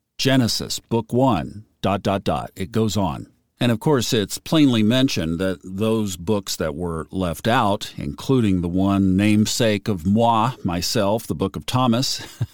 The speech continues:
<laughs> the Book of Enoch, the Gnostic Gospels, which basically pointed to more of a spiritual experience coming from within and controlled from within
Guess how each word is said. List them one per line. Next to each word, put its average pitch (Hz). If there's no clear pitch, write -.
<laughs> -
the 113
Book 120
of 104
Enoch, 131
the 135
Gnostic 131
Gospels, 123
which 135
basically 117
pointed 113
to 113
more 123
of 110
a 101
spiritual 139
experience 120
coming 131
from 110
within 107
and 107
controlled 120
from 92
within 82